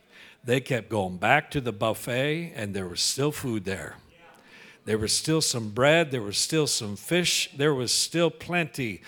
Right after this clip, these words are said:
And notice what else happened. About five thousand. Afterward, the disciples picked up twelve baskets of leftovers. There wasn't just food for today. There was food for next week.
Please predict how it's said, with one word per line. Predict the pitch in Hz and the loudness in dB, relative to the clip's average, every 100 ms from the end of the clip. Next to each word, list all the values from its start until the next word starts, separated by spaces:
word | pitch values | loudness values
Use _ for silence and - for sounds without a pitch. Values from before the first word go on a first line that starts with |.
| - - | -20 -6
And | 135 143 135 | -2 -2 4
notice | 151 190 196 - | 4 6 2 -2
what | 165 170 170 - | 2 4 4 6
else | 156 139 - | 6 6 2
happened. | 143 117 - 120 | 2 0 -2 -6
About | 120 135 135 135 | 2 4 4 2
five | - 165 180 180 143 | 4 8 10 8 2
thousand. | - 170 175 160 123 123 98 - - - - - | 4 6 8 4 2 -4 -6 -10 -18 -20 -20 4
Afterward, | 165 196 - 180 180 156 | 8 8 6 2 2 2
the | 147 | -2
disciples | 147 - 180 175 160 - | 0 4 4 4 -2 0
picked | 190 185 190 | -2 0 0
up | 175 - - _ - | 0 -2 -20 _ -10
twelve | - 170 196 202 143 117 | 4 8 8 6 2 6
baskets | 165 185 170 - 165 - | 8 8 6 0 -2 -2
of | 147 123 | -4 0
leftovers. | 156 185 - 170 147 104 92 80 - - - - - _ | 6 6 6 6 6 4 -4 -6 -12 -14 -20 -20 -20 _
There | - 180 | 2 6
wasn't | 196 175 180 | 6 4 2
just | 180 170 - | 0 0 4
food | 190 196 143 | 6 6 4
for | 170 | 0
today. | 151 135 160 190 202 | 0 6 8 8 8
There | 175 | 6
was | 170 147 - | 2 -2 -2
food | - 190 196 143 | 6 6 6 2
for | 165 | 0
next | 139 160 196 - - | 4 4 4 2 -2
week. | 139 156 233 170 - | 2 6 6 6 -4